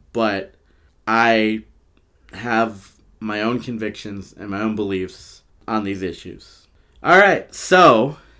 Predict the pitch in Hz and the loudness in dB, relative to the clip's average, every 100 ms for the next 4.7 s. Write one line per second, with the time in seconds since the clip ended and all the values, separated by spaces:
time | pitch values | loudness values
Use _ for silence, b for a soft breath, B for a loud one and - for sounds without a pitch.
0 | b _ 123 151 170 165 156 139 135 123 | b _ -2 0 2 2 2 0 -6 -6
1 | - 120 - 107 95 92 - _ _ _ | -6 -6 -6 -10 -10 -10 -14 _ _ _
2 | _ _ - 139 156 175 175 156 151 139 | _ _ 0 4 4 4 2 2 2 0
3 | 135 131 110 127 135 123 120 120 110 117 | 0 -2 -2 -2 -2 -2 -2 -2 -4 -6
4 | 113 110 113 110 110 117 | -8 -8 -6 -4 -4 -6